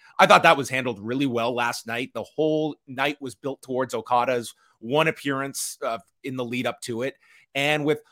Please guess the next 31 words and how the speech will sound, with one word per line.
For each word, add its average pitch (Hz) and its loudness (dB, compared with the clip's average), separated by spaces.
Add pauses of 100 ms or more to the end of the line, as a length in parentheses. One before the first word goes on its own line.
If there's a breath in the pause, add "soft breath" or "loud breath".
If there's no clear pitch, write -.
(140)
Ospreay 196 6
and 170 4
Omega, 160 6 (160)
you 170 -8
could - -8
certainly 220 2
argue 165 6
that 143 4
that 135 2
would 147 0
have 131 -4
been 135 -2
more 131 0
effective 135 -2
with 110 -10
something 131 -6
last 123 -4
night 127 -6
as 110 -8
sort 117 -6
of 101 -10
your, 104 -6
your 110 -10
last 117 -2
big 127 -4
segment 120 -4
going 117 -6
into 110 -8 (220)
Sunday. 147 4 (320 soft breath)
But 143 4
I'm, 202 6